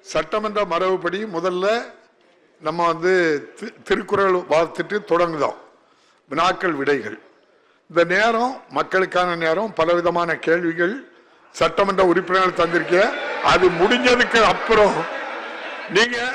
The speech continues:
அது முடிஞ்சதுக்கு அப்புறம் நீங்க எழும்பி எந்த பிரச்சனையும் கேட்டாலும் அதுக்கு நான் உங்களுக்கு அனுமதி தரேன்.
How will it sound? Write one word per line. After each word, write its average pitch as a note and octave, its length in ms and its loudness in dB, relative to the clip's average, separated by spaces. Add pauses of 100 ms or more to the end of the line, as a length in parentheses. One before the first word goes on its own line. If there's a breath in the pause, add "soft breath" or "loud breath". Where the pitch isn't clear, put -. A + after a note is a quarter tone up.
(140)
அது A3 100 -2 (100)
முடிஞ்சதுக்கு B3+ 520 -6
அப்புறம் G#3+ 320 -6 (360)
நீங்க G#3 160 -8 (160)
எழும்பி A#3+ 300 -6 (140)
எந்த A#3+ 160 -10 (140)
பிரச்சனையும் G#3+ 540 -8
கேட்டாலும் F#3 600 -6 (720)
அதுக்கு A3+ 300 -4 (100)
நான் A3 260 4
உங்களுக்கு G3+ 340 -2 (140)
அனுமதி G#3+ 340 0 (100)
தரேன். A#2 300 -2